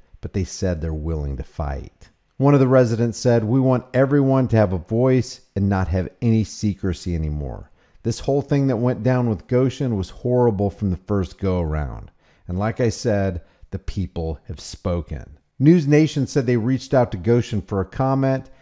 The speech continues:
and the company responded, quote, "We are a multinational company and don't believe in political posturing and are still committed to bringing thousands of jobs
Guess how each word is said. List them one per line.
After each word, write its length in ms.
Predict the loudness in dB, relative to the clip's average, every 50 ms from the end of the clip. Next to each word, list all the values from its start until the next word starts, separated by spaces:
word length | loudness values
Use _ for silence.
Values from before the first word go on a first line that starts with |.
| _ _ -6
and 140 | -2 -2 -2
the 40 |
company 380 | 0 0 -2 -2 0 0 -2 0
responded, 720 | 0 0 -2 -4 -6 -2 0 2 2 4 2 2 0 0
quote, 420 | -4 -2 2 4 4 6 4 2 0 -6 _ _ _ _ 0
"We 140 | 2 4 6
are 120 | 6 6
a 40 | 6
multinational 1040 | 4 4 4 4 2 2 2 0 2 2 4 4 4 2 2 0 0 -2 -2 -2 -2
company 600 | -2 -2 -2 -2 0 0 0 2 2 0 -2 -4 -8 _ _ -6
and 140 | -6 -2 2
don't 240 | 2 2 2 0 -2
believe 480 | -2 0 2 2 2 2 2 0 -2 -4 -6
in 80 | -6
political 520 | -6 -6 -6 -4 -2 -2 -2 -2 -4 -6 -8
posturing 960 | -6 -2 -2 0 2 2 0 0 -4 -4 -2 -2 0 0 0 0 -2 -4 -6 -8 -8
and 140 | -4 -4
are 80 | -4 -4
still 420 | -6 -8 -16 -6 -2 0 0 0
committed 680 | 0 0 -2 0 2 2 2 2 2 2 0 0 -2 -6 _ _
to 140 | -6 -6 -4
bringing 420 | -2 -2 -2 0 0 0 -2 -4
thousands 540 | -4 -2 -2 0 0 0 -2 -2 -4 -4 -4
of 120 | -8 -8
jobs 600 | -6 -6 -4 -4 -2 -4 -4 -4 -6 -8 -12 -16